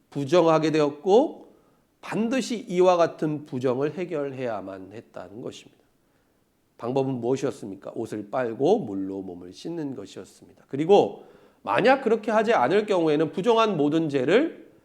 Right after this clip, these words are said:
본인 자신이 담당하게 되었습니다. 여러분, 이처럼 오늘 레위기 본문에 나오는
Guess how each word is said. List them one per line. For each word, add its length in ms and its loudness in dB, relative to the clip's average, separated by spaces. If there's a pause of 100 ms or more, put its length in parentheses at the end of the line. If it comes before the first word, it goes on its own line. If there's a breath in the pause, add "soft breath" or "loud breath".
(360 soft breath)
본인 380 -2
자신이 640 -6 (260)
담당하게 1000 -10 (340)
되었습니다. 540 -20 (2000)
여러분, 280 4
이처럼 600 2
오늘 280 0
레위기 360 0
본문에 340 0
나오는 600 -2